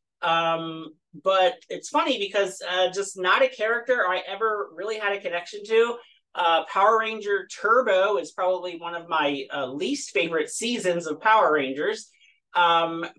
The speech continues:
but this Blue Centurion figure, the Lightning Collection folks did an absolute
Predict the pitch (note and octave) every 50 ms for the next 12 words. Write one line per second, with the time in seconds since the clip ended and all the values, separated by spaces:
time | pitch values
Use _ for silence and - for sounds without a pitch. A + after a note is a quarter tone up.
0 | D#3+ C#3+ - G3+ F#3+ F#3 F3+ F3+ F3 - G#3 C4 D#4+ D4 - - - G3 A3 B3+
1 | C#4+ C#4+ - - B3 A3+ A3 - G3+ G3 G3+ G#3 A3+ A3+ A3+ A3+ A3+ A3+ A3+ A3+
2 | A3+ A#3 A#3 A#3 A#3 A3+ _ _ _ _ _ _ _ _ _ _ E3+ E3 G3+ G#3
3 | G#3 G3+ G3+ F#3+ - - - E3 F3 F#3+ A3+ A3+ B3 B3+ B3 A#3 G#3+ G3+ G3 F#3+
4 | G3 - G3+ F#3+ F#3 F#3 - G3+ F#3+ F#3 F#3 F3 - - - - _ _ D3 -
5 | F3+ F3+ F3+ F3 E3+ E3 D3 - _ D#3 D#3+ E3 E3+ - - - E3 D#3+ E3 D#3+
6 | D#3 D3+ C#3